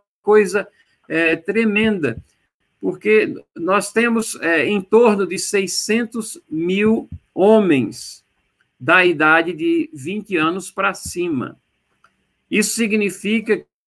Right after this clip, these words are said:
que quando você conta todo o povo, com mulheres, crianças, aqueles abaixo de,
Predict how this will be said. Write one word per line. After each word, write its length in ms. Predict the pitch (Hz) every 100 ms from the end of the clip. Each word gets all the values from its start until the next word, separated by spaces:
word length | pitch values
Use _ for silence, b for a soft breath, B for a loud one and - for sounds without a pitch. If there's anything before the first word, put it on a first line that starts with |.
| -
que 120 | 196
quando 260 | 196 208 196
você 320 | 190 - 185
conta 340 | 185 170 170
todo 380 | 156 - 220 202
o 60 | -
povo, 640 | 180 202 208 175 123 107 _ _ _ _ _ _
com 220 | 151 165
mulheres, 720 | 160 160 156 180 180 156 156
crianças, 640 | - 175 170 190 175 156 151
aqueles 360 | 151 175 156
abaixo 540 | 156 139 160 175 - 147
de, 260 | 151 -